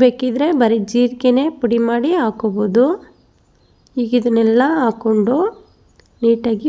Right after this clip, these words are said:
ಒಂದೆರಡು ನಿಮಿಷ ಫ್ರೈ ಮಾಡ್ಕೊಳ್ಳಿ. ಈಗ ಇದಕ್ಕೆ ನಾನು ಸ್ವಲ್ಪ ನೀರನ್ನು ಹಾಕ್ಕೋತೀನಿ. ಈರುಳ್ಳಿ ಟೊಮೊಟೊ ಎಲ್ಲ ಇನ್ನೂ ನೀಟಾಗಿ ಸಾಫ್ಟ್ ಆಗಲಿ ಅಂತ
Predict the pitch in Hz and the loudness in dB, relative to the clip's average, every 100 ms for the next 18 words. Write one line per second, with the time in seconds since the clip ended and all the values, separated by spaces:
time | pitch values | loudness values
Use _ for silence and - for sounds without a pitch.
0 | 311 247 233 233 226 220 285 - 233 220 | 0 0 0 -2 -2 -2 -6 -2 0 2
1 | 214 214 214 208 202 269 359 427 - _ | 2 -2 -4 -2 0 0 0 -4 -14 _
2 | _ _ _ _ _ _ _ _ _ _ | _ _ _ _ _ _ _ _ _ _
3 | _ _ _ _ _ - 254 254 254 233 | _ _ _ _ _ 0 4 6 6 4
4 | 233 233 226 220 220 262 381 427 - _ | -2 -2 0 0 0 2 0 -4 -14 _
5 | _ _ _ _ - 226 220 247 233 240 | _ _ _ _ -4 -2 0 0 2 2
6 | 254 240 226 214 220 214 214 214 277 381 | 2 0 -2 -2 -4 -2 0 2 0 -2
7 | 285 226 220 240 240 214 208 202 214 214 | -4 -2 0 0 0 -2 -2 -2 -2 0
8 | 277 370 427 - - _ _ _ 233 226 | 2 0 -2 -14 -20 _ _ _ -2 0
9 | 240 233 220 226 226 247 359 494 - _ | 2 0 -2 -2 -2 0 -2 -2 -10 _
10 | _ _ _ _ - 226 214 - 214 190 | _ _ _ _ -6 -4 -4 -2 0 2
11 | 214 214 202 | 2 2 -2